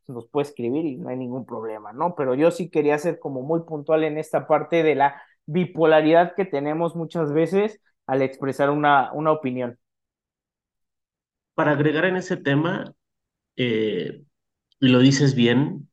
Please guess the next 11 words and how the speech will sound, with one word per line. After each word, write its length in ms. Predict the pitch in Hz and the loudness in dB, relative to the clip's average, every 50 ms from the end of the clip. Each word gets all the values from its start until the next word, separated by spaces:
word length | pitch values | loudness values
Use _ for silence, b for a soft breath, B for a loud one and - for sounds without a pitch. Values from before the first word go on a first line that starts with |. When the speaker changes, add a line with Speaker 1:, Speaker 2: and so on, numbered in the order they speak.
| _ _ _ _ _ _ _ _ _ _ _ _ _ _ _ _ _ _ _ | _ _ _ _ _ _ _ _ _ _ _ _ _ _ _ _ _ _ _
Speaker 2:
nosotros 480 | - 113 117 - - 147 139 147 143 135 | -2 -2 0 2 2 0 0 2 0 4
lo 120 | 131 113 | 4 4
dijimos, 520 | 98 98 95 - 156 160 139 120 104 98 101 | 2 2 0 0 0 2 2 2 2 0 -2
¿no? 140 | 110 123 | -2 -4
Fue 400 | 123 - 123 120 120 123 - - - | -4 -2 0 0 2 2 0 -2 0
un 160 | 139 131 127 | 2 2 4
debut 280 | 120 113 113 135 135 139 | 2 2 0 0 0 0
apresurado 720 | 131 - - 110 104 - 107 98 101 101 110 117 120 113 | 0 0 -2 -4 -4 -4 -8 -8 -4 -4 -4 -2 -2 -2
en 100 | 107 104 | -2 -4
San 200 | - 98 90 90 | -8 -10 -10 -6
Luis. 480 | 95 107 147 - - - - _ _ | -6 -6 -6 -6 -10 -14 -20 _ _